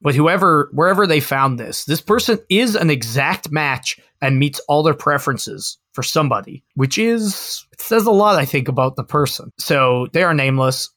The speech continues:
"I'm a father to three beautiful, amazing little sex trophies. If you wanna know anything, just ask."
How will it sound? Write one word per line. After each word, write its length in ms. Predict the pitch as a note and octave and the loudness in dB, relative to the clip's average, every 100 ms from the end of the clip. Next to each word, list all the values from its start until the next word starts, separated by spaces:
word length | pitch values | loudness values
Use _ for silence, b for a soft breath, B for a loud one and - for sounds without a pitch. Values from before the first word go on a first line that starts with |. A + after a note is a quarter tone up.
| _ | _
"I'm 120 | F3 G#3 | 2 2
a 60 | |
father 400 | - A3 A3+ A3 | 2 2 4 4
to 120 | - - | 0 -6
three 440 | - E3 F#3 F#3+ | -4 0 2 0
beautiful, 580 | C3 B2+ D#3 E3+ F3+ E3+ | -2 -2 0 0 0 0
amazing 480 | B2+ C3+ D#3 D3+ E3+ | 0 2 2 2 0
little 200 | C#3+ D#3+ | 0 -2
sex 340 | E3 C#3+ A#2 - | -4 -6 -6 -6
trophies. 580 | A#2+ A2+ B2 A2+ A2 - _ _ _ _ | -8 -8 -8 -8 -8 -12 _ _ _ _
If 140 | B2+ B2 | -6 -2
you 80 | B2 | 0
wanna 200 | D3 D#3 | 2 2
know 200 | F#3+ F#3 | 4 2
anything, 420 | D3 C3+ D3 D3 | 2 0 -2 -4
just 240 | - B2 - | -8 -8 -4
ask." 440 | F#3 F3 F3+ - | 0 0 -2 -8